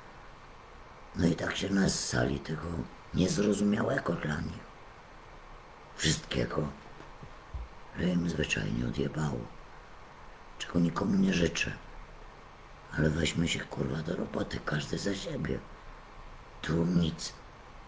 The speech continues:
na zewnątrz, w sensie fizycznym, nie istnieje.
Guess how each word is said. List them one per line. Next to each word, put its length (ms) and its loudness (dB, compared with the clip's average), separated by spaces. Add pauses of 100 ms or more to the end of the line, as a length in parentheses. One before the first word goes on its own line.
(200)
na 120 6
zewnątrz, 520 4
w 80 -2
sensie 280 2
fizycznym, 640 2
nie 80 2
istnieje. 600 0